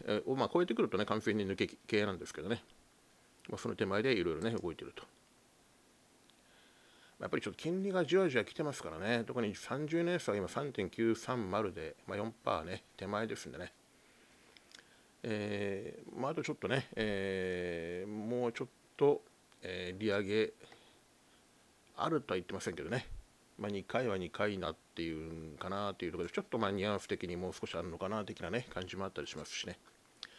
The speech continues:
まあ、とりあえず、まあ、ボラ-、あのー、ボディーブルーに効いてきますしね。えー、ナスダックは、えー、まあ、まあ、細かい話ですけどね、前の週の安値割り込んでね、いるんで、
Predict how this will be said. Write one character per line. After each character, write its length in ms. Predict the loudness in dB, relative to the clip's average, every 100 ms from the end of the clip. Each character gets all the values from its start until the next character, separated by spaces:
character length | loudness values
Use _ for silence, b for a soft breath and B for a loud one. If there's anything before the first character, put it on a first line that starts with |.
| B B B
ま 80 | -2
あ、 20 |
と 60 | 4
り 60 | 6
あ 20 |
え 20 |
ず、 140 | 6 6
ま 100 | 6
あ、 40 |
ボ 120 | 8
ラ-、 80 | 8 6
あ 80 | 0
の 380 | 2 2 2 2
ー、 20 |
ボ 120 | 2
デ 100 | 2
ィ 40 |
ー 20 | 4
ブ 120 | 4
ル 100 | 4
ー 60 |
に 80 | 2
効 100 | -2
い 20 |
て 80 | -4
き 80 | -2
ま 80 | -2
す 60 | -2
し 100 | -6
ね。 160 | -10 -12 -20 -20 -20 -20 -20 -20 -20 -20 -20 -20 -18 B B B B B
え 200 | 4 6
ー、 20 | 6
ナ 100 | 4
ス 80 |
ダ 100 | 4
ッ 0 | 6
ク 260 | 6 6
は、 240 | 8 8 8
え 1400 | 4 4 4 2 2 0 -2 -4 -6 -8 -8 -8 -12 -6
ー、 40 | 0
ま 260 | 0 0
あ、 1160 | -8 -20 -20 -20 -20 -20 -20 -20 -20 -20 -20 -20 -20 -18 -12
ま 100 | -8
あ、 20 |
細 140 | -4 -4 -2 -2
か 160 | 0 2
い 140 | 0
話 260 | -2 -6 -4
で 80 |
す 60 | -4
け 80 | -2
ど 60 |
ね、 160 | 0 0
前 120 | 0 0
の 60 | 0
週 160 | 2
の 40 | 0
安 160 | 0
値 80 | 0
割 140 | 0
り 40 | 0
込 120 | 0
ん 20 |
で 80 | 0
ね、 160 | -2 -2
い 60 |
る 100 | 0
ん 100 | 0
で、 200 | 0 -4